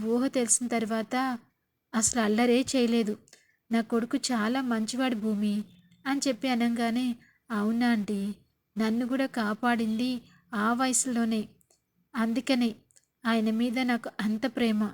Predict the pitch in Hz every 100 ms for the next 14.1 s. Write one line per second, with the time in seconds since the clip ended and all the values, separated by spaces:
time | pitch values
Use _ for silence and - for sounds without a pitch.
0 | - _ _ _ _ - 247 - 226 220
1 | 262 262 233 233 254 262 233 214 233 240
2 | 233 262 247 - _ _ - 247 240 240
3 | 233 233 208 208 254 247 240 214 214 202
4 | 208 - _ _ - 277 285 277 254 240
5 | 240 240 247 240 262 240 233 233 233 240
6 | 226 226 220 208 - _ - _ _ -
7 | 277 285 233 226 262 269 226 214 214 240
8 | 233 233 _ _ _ _ - 254 269 254
9 | 247 247 240 - - 254 247 254 240 254
10 | 240 233 240 254 262 240 247 262 240 247
11 | 208 208 214 240 277 - 247 220 - 240
12 | 233 220 220 214 214 - _ - - 240
13 | 233 262 262 226 214 247 254 240 240 226
14 | 214